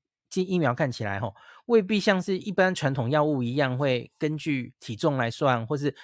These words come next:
大人跟小人，小孩会有很大的差别哦。所以为什么B N T会，诶，它减到十分之一的剂量就发现好像不太够了吼？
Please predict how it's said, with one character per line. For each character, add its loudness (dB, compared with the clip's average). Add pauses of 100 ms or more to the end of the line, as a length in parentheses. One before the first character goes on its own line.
大 2
人 0
跟 -2
小 0
人， -4
小 -8
孩 -4
会 -2
有 -2
很 -8 (340)
大 4
的 -4
差 -2
别 -10
哦。 -12 (720)
所 2
以 -2 (180)
为 4
什 -2
么 2
B 2
N 0
T 0
会， 0 (100)
诶， -6
它 -6
减 -4
到 4
十 -4
分 0
之 -4
一 0
的 0
剂 -4
量 0
就 -2
发 4
现 -2
好 -2
像 0
不 -4
太 0
够 2
了 -6
吼？ -6